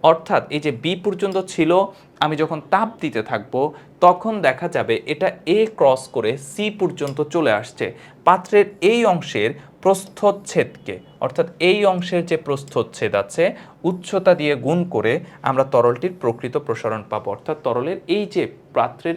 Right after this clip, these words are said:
এই যে অংশ, এই অংশের প্রস্থচ্ছেদের ক্ষেত্রফলকে যদি আমরা উচ্চতা দিয়ে গুণ করে ফেলি, তাহলে তরলের, তরলের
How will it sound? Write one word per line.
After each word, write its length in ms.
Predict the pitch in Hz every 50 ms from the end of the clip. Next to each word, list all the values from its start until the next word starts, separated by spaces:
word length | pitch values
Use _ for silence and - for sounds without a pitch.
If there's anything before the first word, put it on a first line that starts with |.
| 180 -
এই 140 | 165 185
যে 200 | 175 - 190 - -
অংশ, 360 | 135 131 131 139 135 - - 98 92 - - -
এই 220 | 143 160 165 160 160
অংশের 340 | 143 139 135 135 - 165 151 156
প্রস্থচ্ছেদের 640 | - 160 151 - - 165 160 165 - 156 143 135 131
ক্ষেত্রফলকে 640 | - 143 139 - - 131 123 - 107 110 - - 139
যদি 160 | 143 139 143
আমরা 160 | 143 139 139 139 147
উচ্চতা 460 | 202 208 - - - 190 180 175 147
দিয়ে 160 | 135 120 117
গুণ 220 | 107 113 113 110
করে 200 | 107 - 104 104
ফেলি, 300 | 101 - 107 120 104 - - - - - - -
তাহলে 280 | - 139 139 135 127 123
তরলের, 480 | 120 - 120 120 117 120 131 165 185 220 - - - - - -
তরলের 300 | 147 139 139 139 151